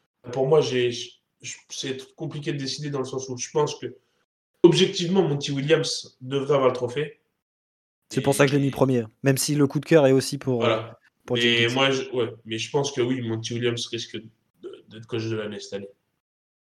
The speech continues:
Speaker 2: Et ça récompense aussi pour moi, euh, le fait que l'année dernière il l'a pas eu et qu'il méritait tout autant de l'avoir. Et en fait, il a m-, fait encore mieux cette saison. Donc, euh, bah, je pense que c'est dans la logique que, que Monty Williams, euh, le chope cette saison.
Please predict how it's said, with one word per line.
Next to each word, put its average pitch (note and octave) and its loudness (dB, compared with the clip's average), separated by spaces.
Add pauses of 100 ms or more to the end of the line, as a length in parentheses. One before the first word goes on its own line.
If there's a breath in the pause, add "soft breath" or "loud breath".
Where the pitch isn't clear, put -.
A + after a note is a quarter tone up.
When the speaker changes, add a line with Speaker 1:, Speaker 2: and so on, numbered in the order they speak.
(200)
Speaker 2:
Et - -12
ça C#3 2
récompense D#3 2
aussi F#3+ -4
pour C#3+ -4
moi, D#3+ 2
euh, B2+ 0
le C3 -2
fait E3 0
que D#3 -8
l'année C#3 0
dernière C#3 0
il C#3+ 0
l'a B2+ 4
pas B2 2
eu D3 -2 (260)
et A2+ -8
qu'il A#2 -2
méritait B2 0
tout B2 -8
autant C3 -2
de C3 -4
l'avoir. B2+ 2 (440 soft breath)
Et A#2 -4
en A2 0
fait, C#3+ 0
il A#2+ 0
a A2 4
m-, B2 -4
fait D#3+ -4
encore D#3+ -2
mieux D#3+ -6
cette C#3 -6
saison. C3 -6 (520 soft breath)
Donc, G#2+ -8
euh, A2+ -2
bah, G2 -2 (360 soft breath)
je - -18
pense B2+ -4
que C3+ -2
c'est B2+ -4
dans B2+ -4
la B2 0
logique B2 -4
que, A2+ -4
que A2 -6
Monty A2 -10
Williams, A#2 -6
euh, A2 -4
le G#2+ -6
chope G#2+ -4
cette G#2+ -6
saison. - -12